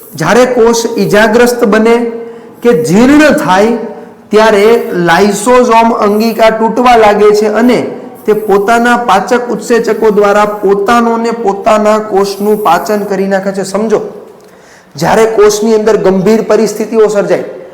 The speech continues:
કોષ પોતે તૂટવાની પરિસ્થિતિમાં હોય, કોષ પોતે નાશ પામવાની પરિસ્થિતિમાં હોય,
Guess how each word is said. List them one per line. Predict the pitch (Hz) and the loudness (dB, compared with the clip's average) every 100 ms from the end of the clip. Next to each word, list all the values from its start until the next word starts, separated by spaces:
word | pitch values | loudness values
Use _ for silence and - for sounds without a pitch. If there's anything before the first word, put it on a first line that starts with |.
| - - - | -20 -20 0
કોષ | 220 226 226 | 2 4 2
પોતે | 226 220 233 | 0 2 2
તૂટવાની | 226 226 - 226 233 233 | 0 -2 0 0 0 0
પરિસ્થિતિમાં | 226 226 - 226 220 220 | 0 -2 -4 -6 -2 0
હોય, | 220 | 0
કોષ | 208 214 220 220 - | 2 2 2 0 -2
પોતે | 214 226 | -2 0
નાશ | 208 175 190 214 - | -2 0 -2 -4 -4
પામવાની | 226 214 220 220 | -2 0 0 -2
પરિસ્થિતિમાં | 202 202 202 220 214 214 226 | -2 -4 -6 -8 -6 -2 2
હોય, | 226 | 2